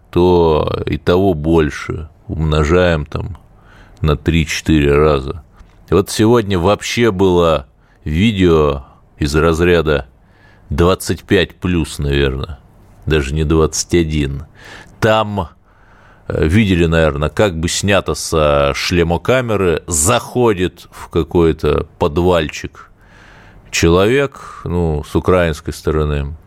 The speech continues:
и там, э, простите за подробности,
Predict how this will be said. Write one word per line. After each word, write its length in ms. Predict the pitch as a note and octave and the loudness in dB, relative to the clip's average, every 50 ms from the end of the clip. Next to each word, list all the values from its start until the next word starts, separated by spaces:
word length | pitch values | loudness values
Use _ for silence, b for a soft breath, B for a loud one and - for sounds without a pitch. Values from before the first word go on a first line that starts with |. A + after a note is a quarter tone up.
| - B B B B B B B B | -20 B B B B B B B B
и 100 | - D#2+ | -2 -2
там, 380 | - - A2 A#2+ A#2+ A2 G#2+ | 0 2 2 2 2 0 -2
э, 300 | G2 C2+ E2 F2 E2 D#2+ D2+ | -6 -4 -4 -2 -2 -4 -4
простите 440 | - - F2 - - G#2 F2+ - D#2 | -4 -4 -4 -2 -2 -4 -4 -4 -4
за 100 | D2+ D#2+ | -4 -4
подробности, 1160 | - - E2+ D#2 F#2 G2+ G#2 G2 F#2 F#2 E2+ - - - - E2+ E2 D#2+ D#2 D2+ D2+ D2 C2+ | 0 -2 -2 0 2 2 2 2 0 -4 -4 -6 -8 -6 -2 0 2 2 2 2 2 0 -2